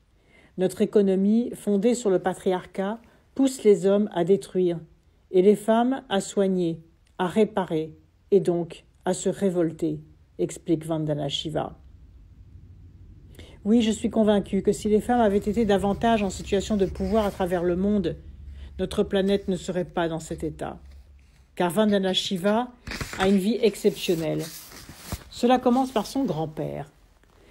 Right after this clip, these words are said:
Observant une grève de la faim en vue d'obtenir l'autorisation du gouvernement d'ouvrir une école pour filles,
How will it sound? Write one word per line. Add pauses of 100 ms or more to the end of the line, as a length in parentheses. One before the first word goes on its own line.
(200)
Observant
une
grève
de
la
faim
en
vue
d'obtenir
l'autorisation
du
gouvernement
d'ouvrir
une
école
pour
filles,